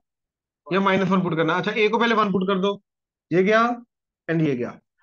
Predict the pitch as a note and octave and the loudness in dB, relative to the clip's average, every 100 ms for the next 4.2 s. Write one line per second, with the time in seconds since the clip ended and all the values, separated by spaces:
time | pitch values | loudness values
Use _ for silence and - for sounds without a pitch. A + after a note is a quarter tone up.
0 | - F3 A3+ A3+ A#3 A#3 A#3+ A3+ G#3+ A#3 | -8 -2 0 2 2 2 2 0 0 0
1 | A3 A3 A#3 G3 F#3 B3 A#3+ A3 A3 F#3+ | 2 0 0 0 0 0 0 0 -2 -4
2 | - A#3+ A#3 A3+ - _ _ _ _ _ | -2 0 0 -6 -20 _ _ _ _ _
3 | _ _ - D3+ F3 G3+ G#3+ G#3 A3 B3+ | _ _ -6 -2 2 2 0 -2 0 0
4 | C4+ - | -2 -10